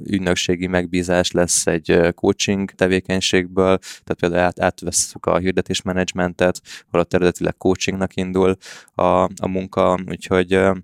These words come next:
úgyhogy va-, van, van e-, ebben bőven átjárás, és vannak nagyon jó példák mindenre. Egyébként azt látom,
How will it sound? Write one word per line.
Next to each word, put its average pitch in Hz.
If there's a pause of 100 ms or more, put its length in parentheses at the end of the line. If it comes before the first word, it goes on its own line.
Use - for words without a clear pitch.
(340)
úgyhogy -
va-, 95
van, 92
van 90
e-, 87
ebben 92
bőven 87
átjárás, 87
és 90
vannak 90
nagyon 87
jó 87
példák 85
mindenre. 92 (400)
Egyébként 92
azt 92
látom, 95